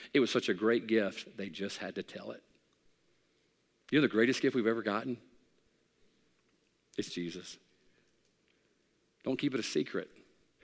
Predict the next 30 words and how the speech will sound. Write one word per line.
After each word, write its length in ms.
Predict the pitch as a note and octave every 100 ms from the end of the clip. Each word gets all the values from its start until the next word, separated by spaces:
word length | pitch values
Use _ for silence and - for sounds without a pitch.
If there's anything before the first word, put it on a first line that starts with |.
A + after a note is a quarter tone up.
| - - _ - _ _ _ _ _ _ -
Hey, 320 | C3 B2 F#2 - -
there's 180 | C3 C3+
good 220 | A#2 C#3
news. 540 | B2+ D3+ C#3+ G#2+ - - - B2+
A 80 |
Savior's 640 | A#2+ - D#3+ D#3 B2+ A2+ -
come 440 | D3 D3+ A2 F2+ - - _ _ _ _
for 180 | - A#2+
all 320 | G#2 A#2 C3
men. 420 | C3 A#2+ A2 G2+ - - _ _ _ _ _ _ _ _ _
He 80 | -
said, 120 | C3
"Well, 100 | C3+
I 100 | C#3
have 120 | F3+ -
found 320 | F3+ F#3 D#3+
him 100 | C3+
and 80 | C#3
I 80 |
know 240 | C3 D3 E3
him." 140 | A2+ - -
What 120 | E3+
are 40 | G3+
you 160 | F#3
doing 320 | D3 E3 D3 A#2+
to 200 | C#3+ B2
advance 540 | G2+ G2+ C3 C3+ -
what 140 | G2
he 80 | F2
said? 420 | - A2+ A2 -